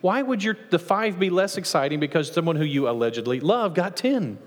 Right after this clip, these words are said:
What if we had that mindset in the church, right? That we're just as excited when some other part of the house gets a, gets a, an upgrade as the, our part of the house does. When one part of the body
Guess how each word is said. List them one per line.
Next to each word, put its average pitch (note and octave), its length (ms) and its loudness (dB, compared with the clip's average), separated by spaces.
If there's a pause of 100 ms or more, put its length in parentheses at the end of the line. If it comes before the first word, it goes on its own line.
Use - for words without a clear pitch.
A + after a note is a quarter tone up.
(960)
What E3 120 -2
if G3 80 0
we G#3+ 120 0
had G#3 120 0
that B3+ 140 -2
mindset C3+ 480 2
in A#2 80 -4
the A2+ 80 -4
church, A2+ 320 -2
right? F3 280 -2 (1400)
That E3+ 100 4
we're F#3 100 4
just G#3 240 -2
as A3 140 0
excited A3 480 0
when F3 120 2
some G#3 240 0
other A#3 160 2
part G3 280 2
of F3 60 -4
the F3 60 2
house E3 300 -2
gets D#3+ 180 0
a, D3 60 -2
gets D3 340 -2
a, D3+ 100 2
an C#3+ 200 0
upgrade D3+ 480 0
as C#3 120 0
the, D#3+ 220 2
our G#3 200 0
part A#2 240 0
of A2+ 40 -8
the A2 80 0
house G#2+ 220 -4
does. A2 240 -4
When C#3+ 160 -2
one G#3+ 160 2
part F#3+ 220 0
of E3+ 60 0
the E3 60 0
body D#3+ 420 0